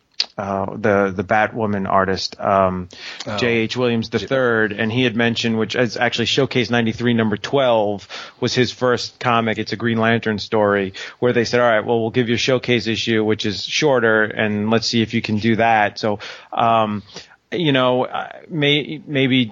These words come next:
Speaker 1: you know, Doug Munch didn't, um, didn't put as much time into it. Maybe it was a rush job. Maybe someone had gotten it and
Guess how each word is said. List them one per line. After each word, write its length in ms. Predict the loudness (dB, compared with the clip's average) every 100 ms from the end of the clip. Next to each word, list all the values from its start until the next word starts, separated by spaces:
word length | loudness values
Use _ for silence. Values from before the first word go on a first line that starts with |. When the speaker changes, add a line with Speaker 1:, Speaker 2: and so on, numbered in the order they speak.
| -4
Speaker 1:
you 140 | -2
know, 340 | 2 2 0 -4 -16 -20 _
Doug 180 | 0 2
Munch 340 | 2 2 0 0
didn't, 500 | 2 2 0 -2 0
um, 520 | 2 2 0 -4 -8 _ _ _ _ _ _ _ _ -20 _ -2
didn't 720 | 2 2 0 -2 _ -20 -2
put 140 | 0
as 80 | 2
much 180 | 0 0
time 320 | 0 2 2
into 320 | 2 2 2
it. 180 | 2 2
Maybe 220 | -2 0
it 80 | 0
was 140 | 0
a 40 | 0
rush 280 | 2 0 0
job. 360 | 2 4 2
Maybe 220 | 0 -4
someone 560 | -2 -2 0 0 -2 -4
had 220 | -6 -2
gotten 320 | 2 2 2
it 180 | 0 -2
and 300 | -4 -10 -10